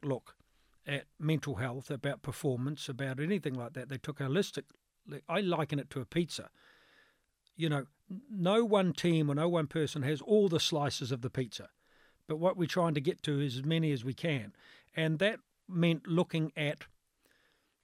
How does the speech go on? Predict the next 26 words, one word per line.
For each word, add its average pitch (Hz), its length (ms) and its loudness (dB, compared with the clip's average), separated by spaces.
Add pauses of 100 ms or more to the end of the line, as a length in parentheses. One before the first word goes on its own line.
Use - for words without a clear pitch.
(200)
and 220 120 4
it 226 60 2
seems 254 320 6
simple. - 300 2
This 202 120 2
is - 60 -2
what 226 60 2 (120)
I'm 185 160 -2
saying, - 0 -
Prince. - 300 -14 (100)
It 165 140 -6
seems 190 440 -4
so 233 440 -4
simple 113 580 -2 (320)
to 170 120 0
say 185 400 0
that 165 180 -2
if 147 120 -8
a 156 60 -2
player 214 520 -2
isn't 151 280 -2
happy 135 480 -4 (220)
in 160 120 0
his 143 160 0
home 202 300 2
life, - 420 -6